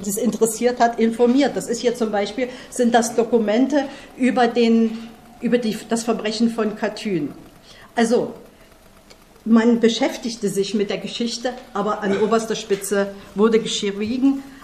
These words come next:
Also Gierek versuchte, was er konnte. Zurück zu ihm. Dieser beschwor in einem Gespräch bei Breschnew das Wohl der polnisch-sowjetischen Freundschaft und bat um Ehrung.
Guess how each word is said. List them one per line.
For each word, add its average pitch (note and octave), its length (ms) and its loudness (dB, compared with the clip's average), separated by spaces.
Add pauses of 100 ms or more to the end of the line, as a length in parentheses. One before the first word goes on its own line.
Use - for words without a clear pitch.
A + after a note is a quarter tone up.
Also G#3 440 0 (160)
Gierek G#3 440 2 (480)
versuchte, A3+ 580 4
was G3 200 6
er G3 100 6
konnte. E3 580 4 (640)
Zurück A#3 400 4
zu F#3+ 120 2
ihm. C#3+ 400 -2 (640)
Dieser C4+ 320 10
beschwor A3+ 600 6
in G#3+ 140 6
einem G#3 380 2
Gespräch G#3 580 0
bei G3 140 4
Breschnew F#3 580 4 (140)
das E3 240 4
Wohl A#3+ 320 10 (240)
der F3 80 4
polnisch-sowjetischen G3 1040 2
Freundschaft E3 680 4 (320)
und G3+ 180 10
bat E3+ 260 8
um A#3 100 6
Ehrung. D3+ 320 2